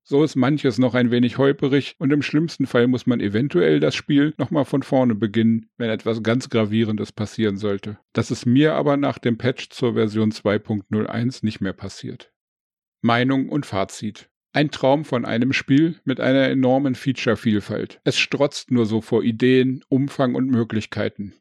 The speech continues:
Aber diese Komplexität fordert ihren Tribut. Das Spiel ist derzeit gut spielbar, aber manches ist noch sehr holperig.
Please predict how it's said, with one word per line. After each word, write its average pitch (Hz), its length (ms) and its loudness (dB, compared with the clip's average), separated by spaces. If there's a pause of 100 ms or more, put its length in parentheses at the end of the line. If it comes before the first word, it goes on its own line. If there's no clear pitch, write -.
(180)
Aber 117 500 0 (320)
diese 131 220 0
Komplexität 135 840 0
fordert 120 380 0
ihren 120 260 0
Tribut. 117 560 0 (320)
Das 131 120 2
Spiel 202 260 0
ist - 160 0
derzeit 143 460 2
gut 160 180 0
spielbar, 165 640 2
aber 143 320 2
manches 131 460 0
ist 196 180 -8
noch 107 140 -2
sehr 120 400 2
holperig. 104 640 -6